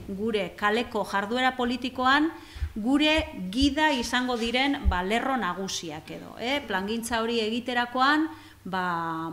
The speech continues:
ba, ildo nagusiak zeren inguruan, eh, ba, pibotatuko duten. Orduan, eh, bueno, lau, lau ideia nagusi, lau elementu nagusi dira, lau helburu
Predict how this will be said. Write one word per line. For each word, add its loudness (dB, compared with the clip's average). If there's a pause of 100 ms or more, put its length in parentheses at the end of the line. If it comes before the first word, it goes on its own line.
ba, -6
ildo -2
nagusiak -2
zeren 0
inguruan, 0
eh, -4
ba, -10
pibotatuko -2
duten. -10
Orduan, 4 (480)
eh, 2
bueno, 2
lau, 8 (920)
lau 2
ideia 2
nagusi, -2
lau 0
elementu 0
nagusi -2
dira, 4
lau 4
helburu 0